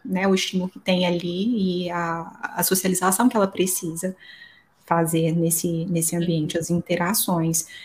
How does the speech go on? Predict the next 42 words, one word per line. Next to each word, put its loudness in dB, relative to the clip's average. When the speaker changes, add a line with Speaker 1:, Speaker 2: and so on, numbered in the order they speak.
Speaker 1:
E 6
aí 8
a 6
gente 2
observa 0
que 2
cai 4
a 4
qualidade 4
do -2
início 2
da 8
conversa, 2
cai -2
a -8
qualidade 0
da 4
compreensão 4
dos 0
relacionamentos 2
e, 2
portanto, -2
o 4
cultivo 4
desses 4
relacionamentos, 6
né, -2
fica -2
péssimo. 0
Dentro 6
da 6
cognição 4
social, 0
é 0
importante 0
a 0
gente 4
saber, -4
então, 2
que 2
tem 4
qu-, -12